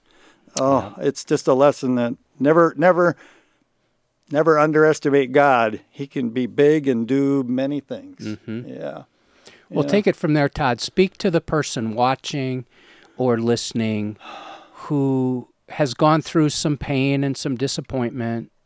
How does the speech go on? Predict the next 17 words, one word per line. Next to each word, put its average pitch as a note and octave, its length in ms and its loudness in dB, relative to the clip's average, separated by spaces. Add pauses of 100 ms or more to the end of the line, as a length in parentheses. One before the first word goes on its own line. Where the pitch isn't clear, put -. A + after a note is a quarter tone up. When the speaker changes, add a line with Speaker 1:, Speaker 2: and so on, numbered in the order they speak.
Speaker 2:
and A2 640 -6 (220)
maybe B2+ 460 -2
like C#3 280 -4
you, B2 300 -4
like C3 240 -8
me, A2+ 340 -8 (560)
uh, A#2+ 380 -10 (160)
maybe D3 500 0
they're D#3 300 2
just C#3 420 -6 (100)
kinda C#3+ 320 -2 (520)
trapped C#3 680 0
in C#3+ 400 -4
whether C3+ 260 -4
that's C3 300 -4
addictions D3 960 -4
or A2 300 -8